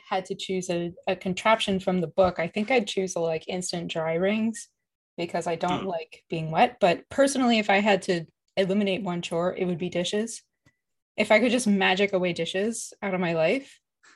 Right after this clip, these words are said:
Speaker 1: like, the dishwasher comes close, but you still have to, like, my dishwasher personally kinda sucks. So I still have to, like, soak things and then rinse things and then put them in and then run it and then, like, take them out. I don't know. Dishes, like,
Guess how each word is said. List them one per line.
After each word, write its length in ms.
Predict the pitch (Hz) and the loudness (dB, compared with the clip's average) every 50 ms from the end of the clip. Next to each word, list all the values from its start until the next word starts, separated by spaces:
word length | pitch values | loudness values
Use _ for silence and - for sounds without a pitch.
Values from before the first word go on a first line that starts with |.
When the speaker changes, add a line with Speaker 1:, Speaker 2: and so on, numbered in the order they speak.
| _ _ _ - | _ _ _ -6
Speaker 1:
like, 100 | 202 202 | -4 0
the 120 | 226 254 233 | 0 2 2
dishwasher 480 | 226 370 - - 359 339 339 339 285 | 2 2 4 4 4 4 4 2 -4
comes 240 | - - 240 233 - | -2 -2 -2 -2 -2
close, 340 | - - 196 160 156 156 - | -4 -4 -2 -2 -4 -6 -8
but 160 | - - - | -8 -6 -6
you 60 | 196 | -6
still 220 | 202 - - 220 220 | -6 -6 -6 -4 -2
have 200 | 233 220 220 - | -2 -2 -2 -2
to, 100 | 208 190 | -4 -4
like, 360 | 175 170 160 156 - - - - _ _ _ _ _ _ _ _ | -4 -4 -6 -8 -10 -14 -18 -20 _ _ _ _ _ _ _ _
my 140 | - 220 247 | -4 -2 -2
dishwasher 440 | 247 294 294 294 302 285 - - 240 | 0 -2 0 0 0 0 0 0 -2
personally 420 | - - 214 208 - 208 190 180 | -2 -2 -4 -4 -4 -4 -6 -6
kinda 220 | 175 - 180 165 170 | -6 -8 -8 -8 -6
sucks. 400 | - - 170 156 156 - - - - | -2 -2 -2 -2 -2 -6 -12 -12 -2
So 140 | - 220 | 2 4
I 60 | 202 208 | 4 6
still 160 | 208 226 220 | 6 4 4
have 220 | 220 220 208 208 | 6 4 4 4
to, 100 | - 202 | 4 4
like, 340 | 180 175 165 160 165 - - _ _ _ _ - | 4 4 4 0 -2 -6 -20 _ _ _ _ -12
soak 420 | - - - 202 196 - - - - | -6 0 2 4 4 4 2 0 2
things 480 | 254 277 285 294 294 302 302 302 - - _ _ _ - - - _ - | 4 4 4 4 -2 -4 -6 -8 -10 -12 _ _ _ -20 -20 -14 _ 0
and 100 | - 202 | 2 2
then 140 | 190 165 180 | 2 4 4
rinse 260 | 202 240 254 269 - | 4 6 6 4 4
things 440 | - 277 262 262 262 262 269 269 - | 4 4 4 6 4 4 2 0 -2
and 180 | - 196 196 208 | -2 0 0 2
then 100 | 233 247 | 2 2
put 140 | 240 247 233 | 2 2 0
them 160 | 247 214 170 | 0 0 0
in 300 | 175 180 180 180 180 165 | 0 -2 -2 -2 -4 -4
and 120 | - 175 | -6 -6
then 140 | 180 185 180 | -6 -6 -4
run 180 | 170 165 160 160 | -4 -4 -4 -4
it 140 | 160 160 | -4 -4
and 120 | 160 160 160 | -4 -4 -4
then, 120 | 165 160 | -4 -6
like, 180 | 165 165 151 - | -6 -6 -6 -6
take 200 | - - 165 - | -4 -6 -4 -4
them 100 | - 151 | -4 -2
out. 200 | 151 151 147 151 - | 0 0 0 0 2
I 80 | - 190 | 0 0
don't 160 | 156 156 151 | 0 0 -2
know. 80 | 156 147 | -2 0
Dishes, 400 | - 208 240 - 302 277 285 - - | 0 0 2 2 0 -2 -2 -4 -4
like, 160 | 208 208 202 | -4 -6 -6